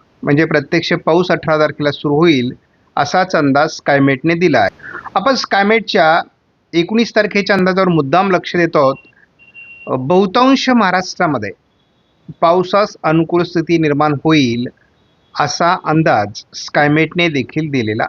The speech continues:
आहे. जेएफएस मॉडेलचा अंदाज तसा महाराष्ट्राला फार परिणाम करत नाही, तरी देखील अंदाज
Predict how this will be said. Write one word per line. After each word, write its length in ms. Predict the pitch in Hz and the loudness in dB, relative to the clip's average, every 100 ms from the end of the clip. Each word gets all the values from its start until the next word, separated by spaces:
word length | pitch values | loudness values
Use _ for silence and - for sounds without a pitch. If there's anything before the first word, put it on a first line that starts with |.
| - | -4
आहे. 440 | 147 117 85 _ _ - - - 165 | -4 -4 -8 _ _ -12 -12 -2 0
जेएफएस 480 | 220 254 262 277 269 | 2 2 0 0 2
मॉडेलचा 400 | 220 214 202 220 | 2 2 2 2
अंदाज 380 | 185 180 196 - 180 | 2 2 0 -2 -4
तसा 280 | 165 - | -4 -2
महाराष्ट्राला 560 | 226 196 180 170 190 190 185 - | 0 0 0 -2 0 -2 -4 -4
फार 240 | 165 180 | 0 0
परिणाम 400 | 196 190 175 170 | 0 -2 0 0
करत 260 | 165 160 165 156 | -2 -2 -2 -2
नाही, 320 | 147 123 101 _ _ _ _ _ _ _ _ _ _ _ _ _ - | -2 -2 -6 _ _ _ _ _ _ _ _ _ _ _ _ _ 0
तरी 180 | 165 | 2
देखील 260 | 175 175 175 | 2 2 0
अंदाज 500 | 143 139 156 165 - | 0 2 0 -2 -8